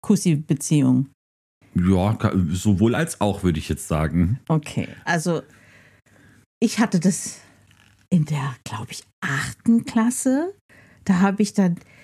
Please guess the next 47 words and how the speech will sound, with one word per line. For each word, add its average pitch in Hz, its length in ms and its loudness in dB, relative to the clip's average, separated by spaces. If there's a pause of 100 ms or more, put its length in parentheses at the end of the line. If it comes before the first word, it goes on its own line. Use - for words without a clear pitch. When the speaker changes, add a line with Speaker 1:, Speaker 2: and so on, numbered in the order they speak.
(640)
Speaker 1:
in, 196 240 4
auf 147 120 2
dem 165 120 4
Pausenhof 180 520 4
immer 180 220 4
diesen 156 480 4
neunt 156 340 4
oder 151 200 2
zehn 170 360 2
Klässler 175 340 0
gesehen. 156 420 2
Ich 147 120 0
so, - 160 -12
„Oh, 127 360 -2
ich - 200 -16
finde 131 160 -12
den 117 240 -10
so - 140 -12
toll, 131 600 -2
ich - 100 -12
finde 147 240 2
den 143 100 0
so 156 140 -6
toll.“ 151 580 -2 (1000)
Ich - 120 0
weiß 165 200 2
aber 170 200 2
auch 143 100 4
nicht 147 180 4
mehr, 143 160 4
warum 127 400 4
der 175 200 2
so 175 140 0
toll 170 320 -2
war, 175 160 2
weil 151 160 2
so 151 120 -4
jetzt 151 340 0
im 147 100 4
Nachhinein 147 460 4
wäre 147 120 0
das 139 160 -2
gar 131 160 2
nicht 147 200 2
so. 139 200 -2 (340)
Das - 160 -2
Einzige, 196 540 2